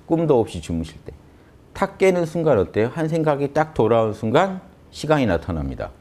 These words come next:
이전이라는 게 나타나고 이후가 나타나요. 참나 상태에서는 이전, 이후가 없었어요. 한 생각이 탁 일어나면 이전과 이후가 동시에 나타나요. 시간이 언제 시작됐을까라고 고민하지 마시고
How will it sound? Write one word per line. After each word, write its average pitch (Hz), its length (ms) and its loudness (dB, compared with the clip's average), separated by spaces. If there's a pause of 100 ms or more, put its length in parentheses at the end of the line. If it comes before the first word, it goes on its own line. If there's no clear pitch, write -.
(920)
이전이라는 107 680 2
게 82 100 0
나타나고 78 600 -4
이후가 95 400 -2
나타나요. 60 420 -10 (580)
참나 175 300 -2
상태에서는 110 480 -2
이전, 101 320 2
이후가 92 340 -2
없었어요. 78 480 -4 (720)
한 139 140 -6
생각이 131 420 0
탁 143 180 -2
일어나면 90 480 -2
이전과 90 460 -2
이후가 82 420 -4
동시에 147 380 0
나타나요. 78 460 -6 (1400)
시간이 165 420 0
언제 156 320 4
시작됐을까라고 139 1080 0
고민하지 95 460 -2
마시고 95 560 -4